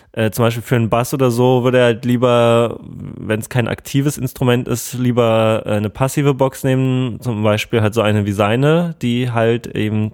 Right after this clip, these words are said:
die Harmonien, äh, in, intakt lässt und dann lieber den, wenn halt in den Mitten oder irgendwo was verloren geht, das mit einem Equalizer hinterher kompensieren. Und naja, da habe ich mit dem halt auf jeden Fall ganz viel geschnackt und dann hat sich da schon danach rausgestellt, ja, okay, die i-Box ist nicht gleich die i-Box.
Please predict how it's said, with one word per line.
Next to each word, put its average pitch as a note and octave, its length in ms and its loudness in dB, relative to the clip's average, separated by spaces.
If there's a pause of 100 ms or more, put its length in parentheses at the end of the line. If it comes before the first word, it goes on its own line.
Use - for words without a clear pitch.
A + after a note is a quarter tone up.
die G#2+ 140 0
Harmonien, A#2 720 2
äh, G2 220 -2
in, G#2 320 -2
intakt - 520 -6
lässt G#2+ 340 0 (380)
und A2+ 140 0
dann A2 140 4
lieber B2+ 380 4
den, A2+ 800 0 (160)
wenn A2+ 420 -2
halt A2 120 0
in A2+ 140 -2
den G#2+ 140 4
Mitten B2+ 260 2
oder A#2+ 180 4
irgendwo A#2 320 2
was A2 140 0
verloren A#2 360 0
geht, A#2 120 -2
das A2 100 -4
mit A2+ 140 -2
einem G#2+ 120 -6
Equalizer G#2+ 540 0
hinterher G2+ 320 0
kompensieren. A2 760 -2 (1500)
Und D3 100 2
naja, D3+ 220 6
da A#2+ 80 4
habe A#2+ 100 2
ich B2+ 80 -2
mit C3 100 0
dem D#3+ 140 4
halt D3+ 140 6
auf B2+ 80 0
jeden C#3 120 4
Fall C3+ 160 0
ganz B2 160 0
viel C#3 120 0
geschnackt C3 420 0
und B2+ 300 2
dann B2 760 0
hat B2 140 -2
sich B2+ 140 -4
da B2+ 100 2
schon A#2+ 240 0
danach A2+ 340 2
rausgestellt, A#2+ 460 0
ja, B2 140 2
okay, A2 200 -2
die G#2+ 160 0
i-Box A#2 460 0
ist - 160 -6
nicht C3 260 -4
gleich A2+ 640 -2
die C#3 140 -2
i-Box. G#2 640 -6